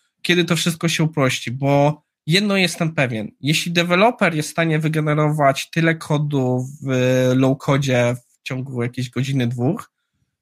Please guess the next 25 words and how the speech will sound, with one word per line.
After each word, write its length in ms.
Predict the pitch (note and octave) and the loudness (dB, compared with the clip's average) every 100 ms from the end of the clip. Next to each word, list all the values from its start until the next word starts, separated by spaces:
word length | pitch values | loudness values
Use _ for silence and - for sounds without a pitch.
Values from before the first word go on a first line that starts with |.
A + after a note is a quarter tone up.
| _ | _
to 100 | D#3 | 4
nie 140 | D#3 | 6
może 300 | E3 F3+ E3+ | 6 4 4
być, 440 | C#3 D3+ E3+ G#3 - | 2 4 4 2 -2
że 180 | D#3 D3+ | -2 0
automatyzacja 800 | D3 D3+ D3 D3 C#3+ D3+ - C3+ | 0 0 0 2 0 0 0 -2
testów 400 | D3 D3 D3+ C#3+ | -2 -2 -4 -2
będziemy 400 | C3+ C#3 C3+ C3 | 0 2 2 0
do 100 | B2+ | -2
tego 240 | B2+ B2 | -4 -4
pisać 380 | B2 B2 A#2 - | -6 -8 -8 -10
tydzień. 360 | A2+ D#3 G2 - _ | -14 -12 -14 -16 _
To 80 | - | 0
nie 100 | D3+ | 2
może 240 | D3+ C#3+ B2+ | 4 4 0
tak 220 | C3+ B2 | -2 -2
być. 320 | A#2+ A2 - _ - | -2 -4 -10 _ -4
Jeśli 420 | C#3+ - E3 D#3+ | -2 -2 -6 -2
oni 240 | D#3+ E3 | 2 2
tak 120 | D#3+ D#3 | 2 -2
szybko 240 | D#3 D#3+ | -2 0
będą 200 | D3 C#3+ | 0 0
te 120 | D3 | -4
rzeczy 160 | C#3 D3 | -8 -4
generować, 680 | C#3 C3 C3+ C#3+ A3 - | 0 2 2 4 2 -2